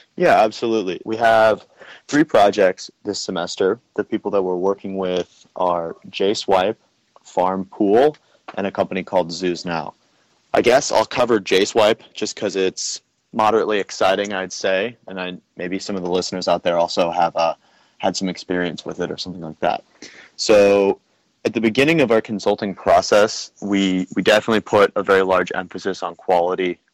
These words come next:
and it, it's implemented from the very beginning. Uh, before the semester even begins, the, the preliminary steps are having the consulting director, the project manager, and anybody else who needs to be involved sit down and map out what are the things that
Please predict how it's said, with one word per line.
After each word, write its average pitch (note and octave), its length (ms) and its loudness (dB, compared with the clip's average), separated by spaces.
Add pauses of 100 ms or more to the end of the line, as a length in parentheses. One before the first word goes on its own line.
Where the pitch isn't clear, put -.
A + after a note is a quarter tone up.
(160)
and F#2 320 -6 (100)
it, G2 160 -4 (100)
it's - 300 -10 (120)
implemented A#2 560 4
from G2 160 -6
the F#2 100 -4
very G#2+ 240 0
beginning. - 480 -8 (180)
Uh, F#2 200 -4
before B2+ 300 0
the C3+ 80 2
semester A2+ 460 0
even G#2 200 0
begins, G2 540 -2 (500)
the, F#2 360 2 (120)
the G2+ 120 -2
preliminary A2 640 -2
steps - 380 -2
are F#2+ 80 4
having G2 180 -2
the F#2+ 80 -6
consulting G2+ 460 -2
director, G#2 500 2
the G2 120 -4
project G2 440 -2
manager, F#2+ 600 2 (500)
and G#2 120 0
anybody G#2 320 4
else G2+ 240 4
who G#2+ 80 -10
needs G2 220 -8
to G#2 80 -8
be F#2 140 -6
involved G2+ 480 4
sit - 280 -4
down F#2+ 440 0
and F#2 140 -6
map G2 280 2
out F#2+ 400 2 (100)
what A2+ 480 -2 (120)
are A2 160 -2
the G2+ 80 -6
things G#2 640 -10
that F2+ 220 -2